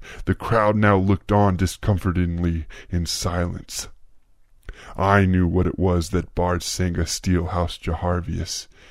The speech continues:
It was the presence. It was holding her, keeping her from surrender. It was allowing the pain to continue and extend to hellish levels for my sister. On the next pass,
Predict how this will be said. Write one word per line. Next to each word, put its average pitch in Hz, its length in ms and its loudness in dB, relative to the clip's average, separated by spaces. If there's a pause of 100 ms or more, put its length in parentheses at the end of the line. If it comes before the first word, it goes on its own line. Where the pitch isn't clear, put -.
(100)
It 92 80 -2
was 87 260 0
the 87 120 -4
presence. - 800 -4 (440)
It 101 100 2
was 90 200 0
holding 98 580 4
her, 82 320 -4 (240)
keeping 113 420 6
her 107 200 6
from 98 320 0
surrender. 92 760 0 (280)
It 92 60 4
was 98 200 4
allowing 110 520 2
the 117 80 0
pain 107 420 2
to 107 100 2
continue 104 760 0 (220)
and 98 200 4
extend 98 540 2
to 87 80 2
hellish 98 580 0
levels 92 640 -2 (240)
for - 200 -6
my 85 220 -6
sister. - 760 -10 (960)
On 98 180 6
the 98 60 6
next 110 440 4
pass, 90 540 0